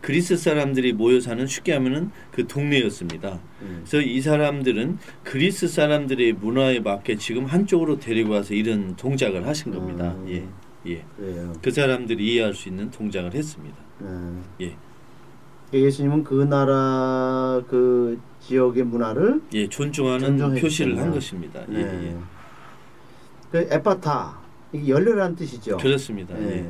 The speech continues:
Speaker 1: 그리스 말로 열려라, 참깨 이런 소리입니다.
Speaker 2: <laughs> 아, 그래요?
Speaker 1: 예, 예.
Speaker 2: 그러면 예수님께서 이게 하나의 상징적인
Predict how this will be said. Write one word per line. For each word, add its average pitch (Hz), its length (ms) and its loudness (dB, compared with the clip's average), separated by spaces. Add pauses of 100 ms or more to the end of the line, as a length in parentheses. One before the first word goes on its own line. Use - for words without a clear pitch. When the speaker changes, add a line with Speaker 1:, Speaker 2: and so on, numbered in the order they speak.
Speaker 1:
그리스 120 320 -6
말로 110 380 -2
열려라, 104 500 2
참깨 151 360 -4
이런 92 260 -4
소리입니다. 87 380 -10
Speaker 2:
<laughs> 147 60 0
아, 131 220 0
그래요? 107 400 -8
Speaker 1:
예, 87 280 -6
예. 82 40 -14 (520)
Speaker 2:
그러면 165 600 2 (340)
예수님께서 156 1400 0 (960)
이게 131 280 0
하나의 156 560 2
상징적인 175 960 0